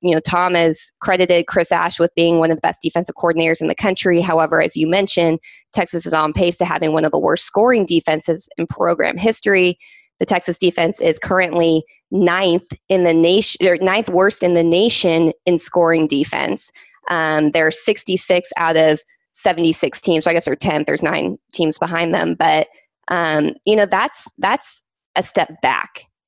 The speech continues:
in my opinion. And I know the Texas defense was struggling a lot last year. There was a lot of reasons that played to that, whether it was injury, inexperience, or whatever. But the thing that Tom said all offseason leading up to this year is the good thing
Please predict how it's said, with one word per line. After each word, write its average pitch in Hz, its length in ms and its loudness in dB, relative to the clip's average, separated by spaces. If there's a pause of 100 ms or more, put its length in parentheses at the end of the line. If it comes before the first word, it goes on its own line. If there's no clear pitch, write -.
(100)
in 190 120 2
my 160 160 0
opinion. 156 440 -2
And 170 120 0
I 170 80 -2
know 190 160 2
the 208 100 2
Texas 180 320 -2
defense 175 380 -4
was 160 180 2
struggling 165 640 0
a 156 40 2
lot 143 280 2
last - 320 -4
year. 160 260 2 (420)
There 175 160 2
was 165 200 2
a 156 60 2
lot 165 220 2
of 151 120 -2
reasons 185 600 2
that - 160 -4
played 160 240 0
to - 80 -8
that, 156 320 0
whether - 220 2
it - 80 2
was - 220 0
injury, 175 380 2
inexperience, 160 600 0
or 185 60 -2
whatever. 165 340 2
But 156 320 2 (460)
the 165 100 2
thing 202 180 0
that 208 100 0
Tom 202 260 -2
said 175 260 0 (220)
all 214 300 4
offseason - 640 0 (100)
leading 190 300 2
up 175 120 0
to 190 80 -6
this 170 240 0
year 156 220 4
is 147 180 0
the 160 80 -2
good 294 240 2
thing 180 340 0